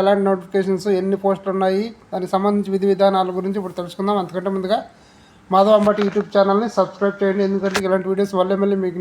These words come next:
నోటిఫికేషన్ రావాలనుకుంటే సబ్స్క్రైబ్ చేసుకొని పక్కన ఉన్న గంట సింబల్ యాక్టివేట్ చేసుకోండి. ఈ, ఈ విషయాన్ని, ఈ వీడియోని మీ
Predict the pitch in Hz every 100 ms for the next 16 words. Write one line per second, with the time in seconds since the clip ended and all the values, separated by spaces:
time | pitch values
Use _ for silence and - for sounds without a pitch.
0 | 180 185 190 190 190 185 180 185 214 202
1 | 185 - 202 202 190 - 214 196 190 196
2 | 185 190 196 214 196 - 180 165 165 -
3 | 165 190 285 - - - - _ - 214
4 | 208 202 208 208 208 202 220 226 202 175
5 | 190 196 226 214